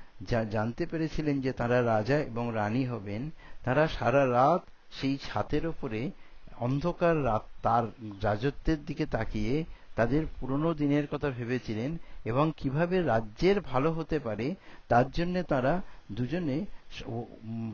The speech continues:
সারা রাত তপস্যা করেছিলেন, ম-, যজ্ঞ, মানে মন্ত্র জপ করেছিলেন। এর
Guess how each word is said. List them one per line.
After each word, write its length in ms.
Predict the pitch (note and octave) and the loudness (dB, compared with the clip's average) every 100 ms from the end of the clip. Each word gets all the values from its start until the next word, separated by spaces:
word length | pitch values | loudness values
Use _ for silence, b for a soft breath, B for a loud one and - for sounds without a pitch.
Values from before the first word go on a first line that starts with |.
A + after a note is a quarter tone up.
| - | -4
সারা 320 | A#2+ B2 D3+ A#2+ | 2 6 6 6
রাত 300 | A#2+ D#3+ - | 6 4 2
তপস্যা 400 | A#2+ - D3+ - | -6 -4 -2 0
করেছিলেন, 580 | D#3+ A2+ G#2+ G#2+ F#2+ F#2+ G2+ | 0 -2 -4 -4 -4 -6 -6
ম-, 200 | G#2+ A2+ G#2+ | -4 -4 0
যজ্ঞ, 380 | C3+ B2+ E3 D#3+ | -2 0 -2 0
মানে 260 | B2 A#2 A#2 | -2 -2 -2
মন্ত্র 380 | A2+ C#3 D#3+ | 0 0 0
জপ 200 | D3+ C#3+ - | 2 2 0
করেছিলেন। 520 | A#2 G#2 F#2+ F#2 F2+ F2 B B B B | -6 -8 -8 -8 -8 -10 B B B B
এর 120 | C#3+ | 4